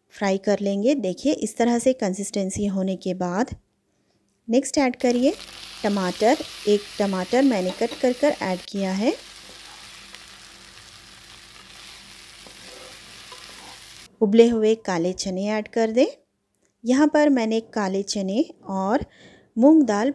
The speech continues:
बहुत सॉफ्ट किया है क्योंकि मेरे पास इसी तरह से खाना पसंद करते हैं।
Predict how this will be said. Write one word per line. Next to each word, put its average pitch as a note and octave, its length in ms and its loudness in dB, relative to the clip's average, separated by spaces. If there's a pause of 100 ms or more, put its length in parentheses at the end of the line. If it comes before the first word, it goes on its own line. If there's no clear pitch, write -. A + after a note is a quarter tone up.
बहुत A#3+ 320 -2
सॉफ्ट F#3+ 420 -6
किया G3 200 -2
है F#3+ 180 -6
क्योंकि D4 420 0
मेरे F#3 280 -2
पास G#3 340 -4
इसी A3 240 -4
तरह G3+ 260 -2
से G3 160 -6
खाना G3+ 320 -4
पसंद F#3+ 380 -4
करते F3+ 320 -4
हैं। D#3+ 180 -2